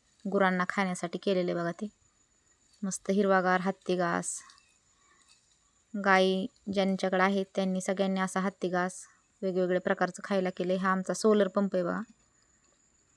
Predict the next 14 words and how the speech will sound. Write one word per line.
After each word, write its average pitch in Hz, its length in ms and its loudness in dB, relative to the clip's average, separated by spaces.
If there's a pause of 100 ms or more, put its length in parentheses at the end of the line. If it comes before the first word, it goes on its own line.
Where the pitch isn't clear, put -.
(280)
तर 208 60 -10
सोलरविषयी 226 680 4
अधिक 220 320 8
माहितीचा 220 480 2
व्हिडिओ 214 280 4
पाहायचा 214 360 0
असेल 208 280 -6
तर - 60 -14
कमेंट 208 340 0
करून 208 220 0
नक्की 220 300 0
सांगा. 202 340 4 (760)
मी 208 100 -2
सोलर 214 460 8